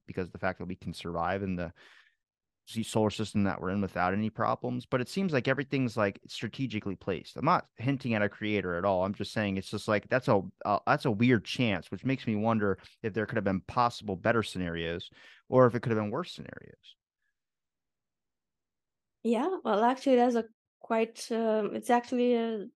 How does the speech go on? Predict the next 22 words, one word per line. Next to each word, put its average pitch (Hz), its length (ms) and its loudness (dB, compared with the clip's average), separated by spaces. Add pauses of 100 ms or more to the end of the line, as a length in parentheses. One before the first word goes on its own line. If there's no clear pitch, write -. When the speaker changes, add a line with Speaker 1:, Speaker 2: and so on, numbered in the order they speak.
(280)
Speaker 2:
question 208 380 2
that 202 200 2
scientists 208 600 0
ask, 170 240 -6 (200)
um, 175 400 -2
ask, 185 160 -8 (120)
it's, 180 400 -6
um, 175 300 -2
s-, - 220 -12 (180)
comes 202 240 0
down 196 220 6
to 190 760 4
the - 60 0
fine-tuning 190 720 0
argument. 165 540 -4 (560)
And 185 80 -2
I - 20 0
think 190 160 2
that 208 140 4
was 214 160 2
a 196 180 2 (140)
argum-, 190 340 0